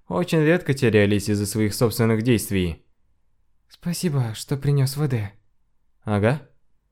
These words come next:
После этого они оба забрались под одеяло. Даже при том, что их спины соприкасались, Акана ни разу на это не пожаловалась. Тепло и запах девушки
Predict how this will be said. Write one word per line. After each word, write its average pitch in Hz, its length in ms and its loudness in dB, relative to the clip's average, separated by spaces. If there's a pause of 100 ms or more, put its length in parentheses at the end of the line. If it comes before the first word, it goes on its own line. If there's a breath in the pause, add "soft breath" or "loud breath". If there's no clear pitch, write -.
(340)
После 117 380 2
этого 104 480 0 (180)
они 123 300 4
оба 180 240 4
забрались 131 480 4
под 120 160 4
одеяло. 101 580 4 (440)
Даже 113 300 4
при 113 140 0
том, 117 220 2
что 110 160 -2
их 104 80 -2
спины 110 320 0
соприкасались, 110 880 0 (240)
Акана 180 340 2
ни 165 140 4
разу 147 260 2
на 127 240 4
это 120 140 2
не 113 100 2
пожаловалась. 101 800 0 (340)
Тепло 113 320 2
и 107 60 6
запах 107 320 0
девушки 110 580 2